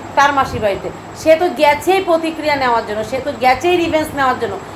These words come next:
কিন্তু তোর মতো তো এই রিভেঞ্জটা নেওয়ালে তাহলে তুই সংসারটা করবি কী করে? তাহলে তোরা এই রিভেঞ্জ, রিভেঞ্জের খেলা খেল, বাপ খেলবে একরকম রিভেঞ্জ, মেয়ে খেলবে একরকম রিভেঞ্জ, হাজব্যান্ড খেলবে একরকম রিভেঞ্জ,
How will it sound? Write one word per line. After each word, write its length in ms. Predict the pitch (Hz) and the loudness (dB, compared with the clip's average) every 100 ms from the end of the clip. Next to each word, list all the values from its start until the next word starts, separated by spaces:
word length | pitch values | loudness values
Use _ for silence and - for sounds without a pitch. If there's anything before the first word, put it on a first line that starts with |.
| - - | -12 -6
কিন্তু 160 | 302 - | -4 2
তোর 160 | 302 302 | 2 4
মতো 220 | 320 339 | 2 2
তো 60 | |
এই 120 | 339 311 | 2 0
রিভেঞ্জটা 400 | 262 311 311 320 | 2 0 2 2
নেওয়ালে 320 | 320 330 330 | 2 4 4
তাহলে 180 | 330 320 | 4 0
তুই 100 | 311 | -2
সংসারটা 400 | 277 254 269 262 | -4 -4 -4 -2
করবি 260 | 320 330 | -2 -2
কী 120 | 330 | -4
করে? 200 | 311 269 262 - - - - | 0 -2 -2 -10 -12 -12 -4
তাহলে 140 | 302 | 0
তোরা 140 | 330 330 | 4 4
এই 220 | 330 294 | 4 0
রিভেঞ্জ, 400 | 285 311 359 339 | 0 4 2 2
রিভেঞ্জের 380 | 349 349 349 - | 2 2 0 2
খেলা 220 | 320 330 | 4 4
খেল, 200 | 294 277 269 - - - - - - - - | 4 0 -2 -12 -14 -14 -16 -16 -16 -18 -2
বাপ 220 | 220 294 - | 2 2 4
খেলবে 220 | 320 320 | 2 6
একরকম 400 | 320 311 311 302 | 4 4 -2 -2
রিভেঞ্জ, 320 | 285 294 285 269 | -4 -4 -4 -4
মেয়ে 280 | 277 302 330 | -2 0 0
খেলবে 240 | 320 320 311 | 0 0 2
একরকম 440 | 294 294 277 294 | 2 0 -2 -2
রিভেঞ্জ, 320 | 277 277 277 277 233 | -2 0 0 0 0
হাজব্যান্ড 400 | 240 240 311 330 | 0 0 -2 0
খেলবে 220 | 311 302 | 4 4
একরকম 440 | 294 285 254 277 | 4 0 -2 -4
রিভেঞ্জ, 360 | 269 269 262 | -4 -2 -2